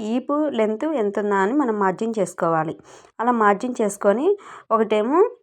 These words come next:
జాకెట్ డాట్‌కి, ఇంకోటి వచ్చేసరికి మనం ఖర్చుకి. ఎందుకంటే మెడపట్టి కానీ పైపింగ్ కానీ వేస్తాం కానీ. ఇప్పుడు నెక్స్ట్ వచ్చేసరికి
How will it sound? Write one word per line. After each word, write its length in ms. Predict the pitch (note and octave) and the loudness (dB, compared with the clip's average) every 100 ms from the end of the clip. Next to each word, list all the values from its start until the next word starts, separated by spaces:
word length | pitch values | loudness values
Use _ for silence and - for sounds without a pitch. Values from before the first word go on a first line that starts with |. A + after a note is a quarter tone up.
| _ _ _ _ _ _ F#3+ G3 A3 | _ _ _ _ _ _ -10 0 4
జాకెట్ 380 | G#3+ G#3+ C4 G3+ | 4 2 -2 4
డాట్‌కి, 360 | F3+ F3+ - - - | 4 2 -4 -8 -2
ఇంకోటి 300 | C4 C4+ C4 C4 | 2 4 4 2
వచ్చేసరికి 500 | C4 A#3+ A#3+ A#3+ E4+ D4 | 0 -2 -2 0 0 2
మనం 140 | G#4+ D4 | 0 -2
ఖర్చుకి. 540 | F#3 - - G3 F#3 - A3+ | -4 -6 -12 -8 -8 -4 -2
ఎందుకంటే 360 | B3 C4+ C#4 C#4 | 0 0 0 0
మెడపట్టి 420 | A#3 A#3 B3 A#3+ A3+ G#3 | 0 0 -2 -2 -2 2
కానీ 180 | G#3 A3 A3 | 2 2 2
పైపింగ్ 340 | G3+ A3 G#3+ | 2 0 0
కానీ 140 | G3+ A3+ | 0 0
వేస్తాం 280 | F3+ F3+ F3+ D#3 | -2 -4 -6 -4
కానీ. 120 | D#3 - - - | -8 -12 -16 -8
ఇప్పుడు 160 | B3 C4 A3+ | -4 0 0
నెక్స్ట్ 260 | G#3 - C#4+ | 0 -2 -2
వచ్చేసరికి 480 | C4+ A3+ G3 G3+ | -2 -2 -2 -2